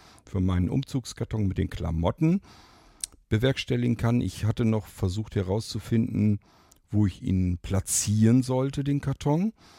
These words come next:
Ursprünglich meinte Herr Schreiber, ich soll ihn dann hochbringen und dann habe ich so gedacht, hm, der Postzusteller wird den ja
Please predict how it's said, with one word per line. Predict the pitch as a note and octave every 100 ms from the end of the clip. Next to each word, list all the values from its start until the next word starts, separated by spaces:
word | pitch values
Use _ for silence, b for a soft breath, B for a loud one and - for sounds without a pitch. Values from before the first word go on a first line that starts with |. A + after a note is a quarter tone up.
| B B B B B
Ursprünglich | A#2 A2+ - B2 B2+ A#2+ - -
meinte | F#2+ G2+ G#2
Herr | G2+
Schreiber, | - G2+ G#2
ich | G2
soll | G2+ G2
ihn | F#2
dann | F2
hochbringen | F#2+ A#2+ - B2 B2 A2+
und |
dann | G2 G2
habe | G2+
ich |
so | - F#2+
gedacht, | F#2 F#2+ - - _ _ _ _
hm, | F2 F2 F2 F2 E2+ E2 - _ _ _ _ _ _ _ - - -
der | E2+
Postzusteller | - G2 - - B2+ - B2+ C3 C#3 - b b b b b b b _ _ _ _ _ _
wird | G2 A#2+
den | A#2
ja | G#2 G2+ G2 G2